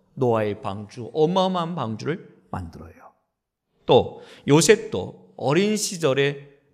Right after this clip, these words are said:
노예로 팔려나가면서 요셉의 새로운 역사가 시작되죠. 또 엘리야는요, 바알과 아세라 신 팔백오십 대 일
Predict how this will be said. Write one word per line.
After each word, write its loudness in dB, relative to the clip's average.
노예로 2
팔려나가면서 -2
요셉의 -2
새로운 -2
역사가 -2
시작되죠. -8
또 0
엘리야는요, 2
바알과 6
아세라 2
신 -4
팔백오십 2
대 4
일 0